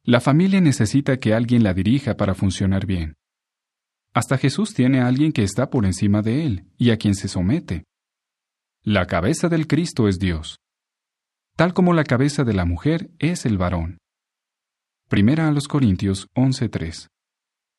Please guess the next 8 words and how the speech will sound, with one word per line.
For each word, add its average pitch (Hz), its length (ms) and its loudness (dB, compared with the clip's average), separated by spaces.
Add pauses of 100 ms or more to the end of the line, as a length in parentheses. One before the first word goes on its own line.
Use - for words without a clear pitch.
(300)
Jesús 143 560 0
siempre 165 540 0
se 151 120 -4
somete 127 460 0
a 110 40 -2
su 101 140 -6
cabeza, 110 600 -4 (240)
Dios. 123 640 -2